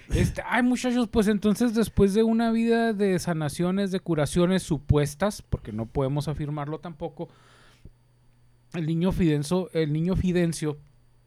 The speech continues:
un día de, no recuerdo si fue octubre, abril, ah,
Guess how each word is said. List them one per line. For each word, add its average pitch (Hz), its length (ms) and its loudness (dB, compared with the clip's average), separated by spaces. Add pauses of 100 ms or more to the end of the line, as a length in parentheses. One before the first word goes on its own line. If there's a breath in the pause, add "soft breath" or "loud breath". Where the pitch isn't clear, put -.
(260)
un 175 180 0
día 170 400 2 (180)
de, 120 540 -4 (720)
no 123 140 0
recuerdo 143 320 0
si 147 100 -2
fue 147 140 0
octubre, 160 460 0
abril, 151 360 0 (760 soft breath)
ah, 165 400 0